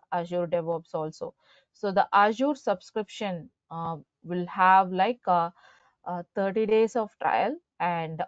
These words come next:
or, like, you can use it for thirty days, or there, whenever you log in, they will give the two hundred, uh, credit points, right?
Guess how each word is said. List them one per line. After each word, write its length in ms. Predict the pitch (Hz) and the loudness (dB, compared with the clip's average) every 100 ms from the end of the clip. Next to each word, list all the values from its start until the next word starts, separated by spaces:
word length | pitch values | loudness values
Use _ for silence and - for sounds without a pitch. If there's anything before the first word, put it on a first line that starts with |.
| _ | _
or, 320 | 175 202 311 415 | 4 6 6 2
like, 280 | 196 185 - _ _ _ _ _ - | 0 -2 -4 _ _ _ _ _ -10
you 160 | 185 | -10
can 240 | 180 185 180 | -6 -4 -4
use 220 | 180 185 | -4 -2
it 100 | 254 | 0
for 160 | 262 214 | 2 0
thirty 360 | 202 180 214 | 2 0 0
days, 300 | 196 277 302 _ | 0 0 0 _
or 160 | 170 180 | -4 -4
there, 340 | 175 190 180 165 | -2 0 0 -2
whenever 300 | 185 185 196 | -4 -2 -4
you 200 | 196 190 | -2 -4
log 380 | 180 180 208 233 | 2 8 8 8
in, 220 | 214 294 | 2 0
they 100 | 202 | -4
will 140 | 175 | -4
give 160 | 170 185 | -4 -4
the 100 | 202 | -4
two 200 | 190 190 | -4 -4
hundred, 420 | 190 185 185 180 | -2 -2 0 0
uh, 180 | 170 160 | 0 -2
credit 320 | - 170 175 | -4 -4 -4
points, 280 | 180 165 160 | -6 -6 -8
right? 140 | - | -8